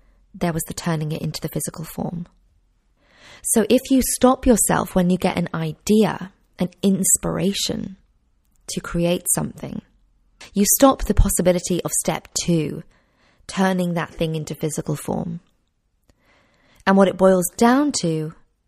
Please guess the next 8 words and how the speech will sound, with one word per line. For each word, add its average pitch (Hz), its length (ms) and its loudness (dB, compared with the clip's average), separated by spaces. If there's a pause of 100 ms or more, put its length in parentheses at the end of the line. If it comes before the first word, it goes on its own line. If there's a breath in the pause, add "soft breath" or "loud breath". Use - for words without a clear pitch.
(400)
is 196 200 2
the 185 80 6
belief 190 460 4 (840)
that - 280 -6 (140)
I'm 196 360 2
possible 175 640 -4 (160)
doesn't 165 300 -2
exist. - 600 -14